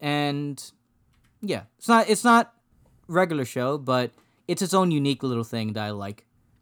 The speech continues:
They dropped all the episodes off at the same time, and I thought that,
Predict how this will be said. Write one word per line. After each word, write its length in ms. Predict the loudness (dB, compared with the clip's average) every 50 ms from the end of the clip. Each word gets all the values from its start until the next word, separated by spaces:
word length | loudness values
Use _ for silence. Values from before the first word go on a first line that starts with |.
| _ _ -4
They 80 | -2 2
dropped 260 | 4 4 4 6 6
all 180 | 4 6 6
the 80 | 4 2
episodes 540 | 2 0 -2 -6 -4 -2 -2 -2 -2 -2 0
off 380 | 2 2 2 0 -2 -10 _ _ -14
at 100 | -12 -12
the 60 | -10
same 240 | -8 -6 -6 -6 -6
time, 300 | -6 -8 -6 -6 -6 -6
and 80 | -8 -8
I 60 | -8
thought 320 | -8 -8 -8 -8 -8 -12 _ _ _ _ _ _ _ _ _ _ _ _ _ _ _ _ _
that, 220 | -2 -2 -2 -4